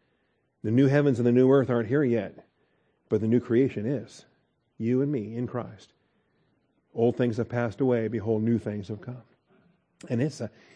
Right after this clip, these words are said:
it's a marvelous thing to contemplate related to that. All right.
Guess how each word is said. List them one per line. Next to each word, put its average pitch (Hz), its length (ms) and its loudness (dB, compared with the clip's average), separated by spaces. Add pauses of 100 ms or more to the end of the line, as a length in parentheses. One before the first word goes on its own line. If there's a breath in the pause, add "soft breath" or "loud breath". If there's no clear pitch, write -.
it's - 100 -18
a 113 60 -10
marvelous 135 720 -4
thing 127 240 0
to 110 80 -4
contemplate 110 560 -8 (480)
related 110 460 -2
to 104 100 -8
that. - 260 -14
All 135 60 -2
right. 127 160 -4